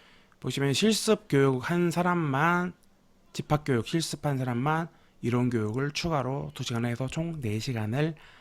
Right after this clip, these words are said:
할 계획입니다. 네, 이거는 회비는 무조건 일만 원입니다. 네,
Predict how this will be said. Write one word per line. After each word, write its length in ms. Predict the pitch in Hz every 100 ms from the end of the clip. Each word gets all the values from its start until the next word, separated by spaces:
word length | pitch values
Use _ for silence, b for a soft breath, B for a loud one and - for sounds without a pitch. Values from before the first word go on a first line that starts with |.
| B
할 220 | - 151
계획입니다. 640 | 147 110 101 - - - - _ _ _ _ _ _ _ b b b b b b b b -
네, 300 | 98 98 98
이거는 560 | 139 175 208 196 180 160
회비는 580 | 220 233 220 220 208 180
무조건 340 | 135 147 143
일만 320 | 160 180 180
원입니다. 760 | 160 123 107 101 117 131 135 135 - _ _ _ _ _ _ b b b b b b _
네, 180 | - 113